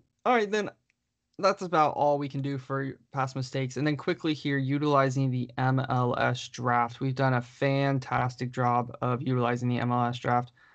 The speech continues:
So back to you, Daniel. Um, how important is it that we scout well in the college ranks and, uh, ooh, hit my mic, and bring in players who can,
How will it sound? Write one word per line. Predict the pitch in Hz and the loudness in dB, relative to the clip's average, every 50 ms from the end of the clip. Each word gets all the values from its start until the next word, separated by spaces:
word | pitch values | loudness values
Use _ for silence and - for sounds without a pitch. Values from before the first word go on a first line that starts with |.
| _ - _ _ _ | _ -20 _ _ _
So | _ - 139 135 | _ 0 2 4
back | 127 147 151 151 - | 6 4 4 2 -2
to | - 156 | -8 -6
you, | 143 135 143 143 143 143 | -4 -2 -2 0 -2 -2
Daniel. | 131 139 135 135 131 131 135 135 131 131 135 135 131 - _ _ _ _ _ _ | 0 0 0 0 2 2 0 0 0 0 -2 -4 -6 -12 _ _ _ _ _ _
Um, | 139 135 135 135 135 135 135 131 - - | 0 2 2 2 2 0 0 -4 -6 -2
how | 143 165 | 0 2
important | 180 185 - - 180 160 151 156 | 2 0 2 2 2 4 4 4
is | 147 143 | 4 2
it | 151 147 | 2 2
that | - 143 131 131 | 2 0 2 2
we | 143 135 135 131 | 0 -2 -2 -4
scout | 127 - - - - - 143 147 147 - - | -6 -8 -12 -10 -4 -2 0 0 0 -2 -2
well | 135 139 139 131 131 131 131 127 131 - - _ _ | 0 2 4 4 4 4 2 2 -2 -6 -18 _ _
in | - 131 131 | -4 -2 0
the | 131 | 0
college | 131 131 - 135 131 131 131 127 127 127 | -2 -2 0 0 2 2 2 0 -2 -2
ranks | 127 127 123 123 120 - - - - - - | -2 0 0 -2 -4 -6 -12 -18 -18 -8 -4
and, | 127 127 123 123 - | 0 2 4 4 4
uh, | 127 123 120 120 123 123 123 120 123 127 _ _ _ - _ _ _ _ _ | 4 4 2 0 0 -2 -4 -4 -8 -16 _ _ _ -20 _ _ _ _ _
ooh, | 147 - - 127 - | -12 -12 -12 -12 -12
hit | - - | -10 -6
my | - 135 | -6 -4
mic, | 135 131 131 131 127 117 - - _ _ _ _ | -4 -2 -4 -4 -6 -10 -18 -20 _ _ _ _
and | 135 135 131 | -4 0 2
bring | 143 151 151 | 4 4 4
in | 156 147 147 143 139 | 4 4 2 2 0
players | 131 - - 151 143 143 143 135 135 135 123 - | -2 -2 0 0 2 2 2 2 2 0 -2 -4
who | - 139 131 131 | -2 -2 -2 -2
can, | 127 - 135 135 131 131 127 | -2 -2 0 2 2 0 0